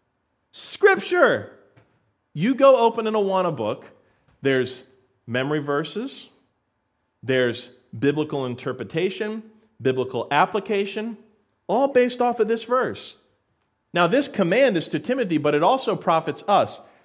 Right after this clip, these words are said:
Let's break this down. "Study to show thyself approved unto God." What's the purpose of our study? To be approved unto God. Not to be raised by men. Not to be raised to the degree of,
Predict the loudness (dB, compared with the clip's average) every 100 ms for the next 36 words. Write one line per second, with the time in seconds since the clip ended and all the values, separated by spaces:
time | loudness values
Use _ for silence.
0 | _ -2 -2 2 2 2 0 -4 -2 -4
1 | -4 -8 _ _ _ -18 0 4 4 2
2 | 2 2 4 2 2 0 0 -4 -2 -2
3 | -2 -8 -20 _ _ _ _ _ _ _
4 | -2 0 -2 0 0 0 -6 -16 _ _
5 | _ _ _ _ _ _ 2 2 2 -4
6 | -4 -2 -2 -2 -4 -4 -4 -2 -4 -4
7 | -6 -6 -10 -18 _ _ _ _ _ _
8 | _ _ _ _ _ _ _ _ _ -8
9 | -4 -4 -2 -2 -2 -4 -2 -2 -2 -6
10 | -12 -8 0 6 6 4 -4 -2 0 4
11 | 4 2 -2 0 0 0 0 0 -2 -14
12 | -20 _ _ _ _ _ _ _ _ _
13 | _ _ _ _ -2 4 4 4 -2 2
14 | 2 2 -2 -2 0 4 4 4